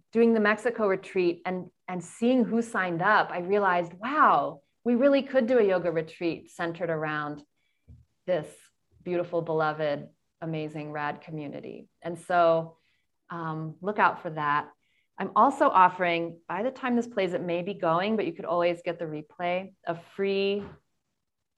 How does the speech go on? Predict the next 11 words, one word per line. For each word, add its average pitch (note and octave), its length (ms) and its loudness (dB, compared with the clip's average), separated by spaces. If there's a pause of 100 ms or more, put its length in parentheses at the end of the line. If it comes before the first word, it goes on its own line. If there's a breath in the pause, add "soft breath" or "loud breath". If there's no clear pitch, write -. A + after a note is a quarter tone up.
(260)
six-week G#3 680 -2
yoga F#3 260 0
series F3 440 -4
called F3 320 -6
Queer D#3+ 340 -4
Care. B3 540 -2 (760)
And F#3+ 580 0 (220)
it's A3+ 220 -2
really D#4 220 4
focused A3 580 2
on F#3+ 600 0